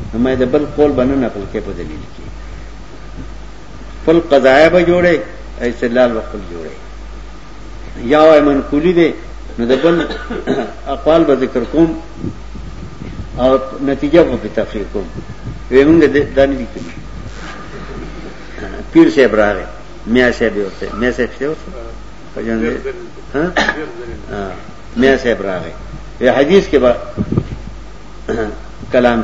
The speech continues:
کې، ما حدیث نوم ما اخله، د دې فن، دا زما د کور فن دی، د قرآن او حدیث. هغه ستاسو د کور فنونه چې دي، تاسو په هغې کې مناظره نشئ کولی.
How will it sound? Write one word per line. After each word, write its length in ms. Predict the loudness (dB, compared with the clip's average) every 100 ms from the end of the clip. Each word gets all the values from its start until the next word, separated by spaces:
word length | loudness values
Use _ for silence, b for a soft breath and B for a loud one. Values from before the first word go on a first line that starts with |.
| -2
کې، 120 | -4 -4 -14 -16 -16 -14 -14 -14 -8
ما 180 | -2 0 0
حدیث 240 | 0 0 0 0
نوم 220 | 2 2
ما 140 | 2 0
اخله، 320 | 0 -2 -2 -10 -14 -18 -18 -18 -12 -2
د 160 | 4
دې 160 | 6 6 6
فن، 220 | 2 4 -2 -8 -14 -16 -8 2
دا 140 | 2
زما 280 | 4 2 2
د 60 | 2
کور 160 | 6 6 6
فن 240 | 2 2
دی، 80 | 2
د 60 | 0 0
قرآن 240 | 2 2
او 100 | -2
حدیث. 400 | -6 -10 -12 -14 -14 -14 -14 -14 -16 -16 -18 -14 0
هغه 180 | 2 2
ستاسو 480 | 6 8 8 6
د 20 | 6
کور 220 | 8 8
فنونه 360 | 6 6 6
چې 100 | 6
دي، 140 | 4 4
تاسو 240 | 6 2 4
په 60 |
هغې 200 | 2 4
کې 20 | 2
مناظره 340 | 2 2 0
نشئ 260 | -2 -4 -6 -8
کولی. 220 | -8